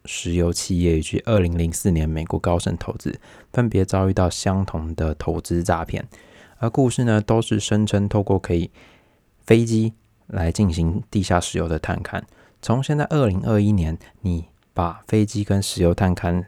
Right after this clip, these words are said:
两者挂钩在一起，仍是一个就是相当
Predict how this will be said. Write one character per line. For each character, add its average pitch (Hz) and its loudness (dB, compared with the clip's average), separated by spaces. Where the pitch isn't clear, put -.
两 87 2
者 90 -4
挂 92 0
钩 90 0
在 87 2
一 87 2
起， 82 -6
仍 87 0
是 98 0
一 95 0
个 87 0
就 92 -2
是 92 0
相 92 -2
当 90 0